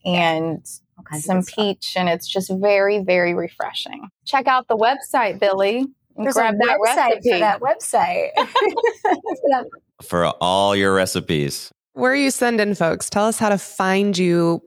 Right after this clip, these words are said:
Speaker 4: both personally, if people wanna look you up at all, and then how do we find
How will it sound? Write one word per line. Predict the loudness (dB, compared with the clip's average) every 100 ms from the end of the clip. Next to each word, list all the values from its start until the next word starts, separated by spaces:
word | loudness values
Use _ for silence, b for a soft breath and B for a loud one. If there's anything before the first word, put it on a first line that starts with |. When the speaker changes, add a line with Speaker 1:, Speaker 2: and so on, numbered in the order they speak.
| _
Speaker 4:
both | 0 2 -2 -4
personally, | 0 0 0 0 2
if | 0 -2 -6
people | -2 0
wanna | 2 2 2 0 -2
look | -4 -2 0
you | 0
up | 2
at |
all, | 2 2
and | 0 -2
then |
how | 0 0 2
do | 2
we | 0
find | 0 -2 0